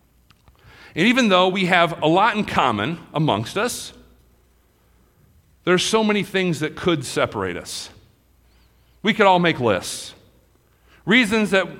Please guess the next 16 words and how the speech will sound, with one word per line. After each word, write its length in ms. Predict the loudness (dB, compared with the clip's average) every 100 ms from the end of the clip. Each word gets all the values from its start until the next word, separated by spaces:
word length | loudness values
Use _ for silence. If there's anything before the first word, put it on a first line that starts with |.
| -14
we 140 | -2 2
maybe 260 | 4 2
shouldn't 320 | 0 0 -2 -2
be 60 |
united 380 | -2 0 2 0
to 80 | -2
this 240 | -2 -2
person 380 | -2 -2 -2 -4
or 40 |
to 60 | -6
that 360 | -2 0 0 -2
person. 400 | -6 -6 -10 -16 -20 _ _ _ _ _ _ _ _ _ _ _ _ -20 _ _ _ _ _ _ _ _ _ _
But 100 | -8
here 160 | -4 -2
we 180 | -2 -4
are. 360 | -6 -8 -12